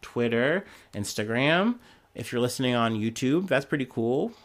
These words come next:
Hopefully you hit the subscribe button, hit a thumbs up, maybe commented. That'd be cool. We'd like that. Reviews are always great. That helps for traction, vision, whatever you wanna call it, reach.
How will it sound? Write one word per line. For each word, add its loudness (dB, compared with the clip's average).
Hopefully 0
you 2
hit -6
the -10
subscribe -2
button, 0
hit -2
a -6
thumbs 0
up, 4
maybe -2
commented. 0
That'd 0
be -4
cool. -2
We'd -4
like 0
that. 4
Reviews 0
are 4
always 4
great. 4
That 0
helps 0
for -4
traction, 2
vision, 2
whatever 0
you 2
wanna -2
call 2
it, -2
reach. -6